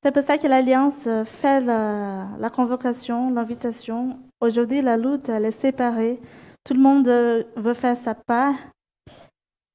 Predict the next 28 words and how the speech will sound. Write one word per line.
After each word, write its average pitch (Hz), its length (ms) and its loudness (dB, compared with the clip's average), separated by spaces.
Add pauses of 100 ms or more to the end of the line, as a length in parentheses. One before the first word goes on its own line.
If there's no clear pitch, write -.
(420)
Et 196 320 -12
il 202 80 -16
faut 220 260 -14 (100)
qu'on, 208 200 -12 (640)
on 226 80 -6
fasse 226 320 -6
ensemble. 226 580 -4 (680)
Je 233 160 2
vous 240 140 2
remercie 269 380 4
de 277 40 -4
votre 254 220 -2
patience 254 640 -2
de 220 100 -4
rester 226 340 -4
là 226 420 -2 (120)
jusqu'à 220 380 -6
présent. 226 460 -2 (1120)
Je 214 120 -10
veux, 262 460 0
je 233 140 2
veux 269 120 6
laisser 277 240 4
mon 277 140 8
message. 247 640 2 (500)
Plantez 277 320 4
des 262 240 2
arbres. 233 380 0